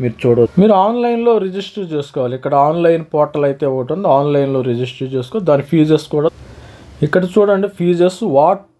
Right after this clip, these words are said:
to do, I need to apply. You need to register, ఆన్లైన్లో రిజిస్టర్ చేసుకోవాలి. Fill an application form to appear for the exam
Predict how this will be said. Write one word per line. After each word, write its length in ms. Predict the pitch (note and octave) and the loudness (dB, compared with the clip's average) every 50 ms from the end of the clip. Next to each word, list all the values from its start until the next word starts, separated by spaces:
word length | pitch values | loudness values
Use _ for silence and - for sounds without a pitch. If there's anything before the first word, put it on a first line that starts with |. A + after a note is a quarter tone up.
| - | -8
to 140 | F#3 E3 D#3+ | -6 -4 -4
do, 60 | F#3 A3 - - D3 C#3+ | -6 -6 -6 -6 -6 -4
I 80 | D3 | -4
need 200 | C#3+ D3 D#3+ E3+ F3 - D#3 | -4 -6 -8 -10 -6 -2 -2
to 20 | |
apply. 340 | C3 B2 - - C#3 B2+ B2 B2 - - C#3+ C#3 | -2 -2 -2 0 0 0 0 -2 -6 -8 -6 -2
You 120 | C#3+ E3+ | 0 0
need 160 | G3+ A3 G#3+ A3+ | 0 0 0 0
to 120 | F#3 C#3+ | 0 0
register, 400 | D3+ D#3+ F3+ F#3 - - F#3 F3 | 0 -2 -2 -4 -4 -4 -2 0
ఆన్లైన్లో 520 | D#3 C#3+ D3+ E3+ F#3 F3+ F3+ F3 F3 F3 E3+ | 2 2 2 2 2 2 2 2 2 -2 -2
రిజిస్టర్ 420 | D#3 D3+ D3+ D#3 D3+ - - D#3+ | -2 -4 -6 -8 -12 -10 -8 -10
చేసుకోవాలి. 400 | D#3 D3 - F#3+ G#3 G#3 - F3 | -10 -8 -8 -12 -12 -10 -10 -10
Fill 140 | D#3+ E3+ F3 | -6 -6 -4
an 100 | F3 D#3+ | -4 -4
application 640 | C#3 C#3+ - D#3 D#3 D#3+ D#3 C#3+ C#3+ - D3 C3+ | -4 -6 -4 -6 -2 0 0 0 0 -4 -6 -2
form 140 | D3+ F3+ G3+ G3 - | -2 -2 -2 0 0
to 100 | C#3+ C3 B2 | 0 0 0
appear 300 | B2+ - D3 D3 D#3 D#3+ - - - - B2 - - - - - | 0 0 0 0 0 -2 -8 -10 -14 -14 -14 -18 -20 -14 -6 -2
for 160 | C#3 C#3 C3+ C#3 | 0 0 2 4
the 80 | C3 B2+ | 2 2
exam 260 | B2 B2 B2+ D3+ D#3+ | 2 0 0 0 0